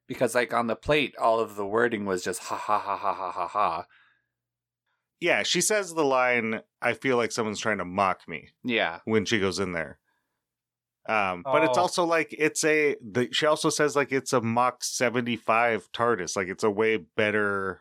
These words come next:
Speaker 2: model, like, more advanced and more powerful. Be cool to see that represented in, like, any way. It, uh, with the interior, with the design of it, or anything.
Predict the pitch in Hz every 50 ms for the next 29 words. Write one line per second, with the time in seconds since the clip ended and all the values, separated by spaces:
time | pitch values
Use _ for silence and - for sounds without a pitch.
0 | _ - 98 101 104 107 113 117 117 104 92 87 90 95 90 - 107 113 113 107
1 | 98 87 85 104 107 107 107 101 - 104 98 98 90 - 113 117 120 107 - -
2 | 95 92 92 92 - _ _ _ _ _ _ _ _ _ - 127 117 - - 156
3 | 156 151 120 123 107 - - - 135 139 139 120 110 110 104 101 87 - 104 107
4 | 107 - - 95 82 78 101 104 104 107 95 82 87 90 82 87 87 87 87 82
5 | - _ - _ _ _ _ _ _ _ _ _ _ _ _ _ - 131 113 113
6 | 110 110 104 101 98 95 87 90 90 78 73 67 65 - _ _ _ _ _ -
7 | 117 120 113 - 117 113 117 104 104 110 110 110 - 110 101 98 90 - - 117
8 | 110 107 104 104 101 98 92 - 98 85 87 85 92 92 90 87 90 82 85 85
9 | 85 85 85 80 _ _ _ 107 104 92 85 78 - 78 78 80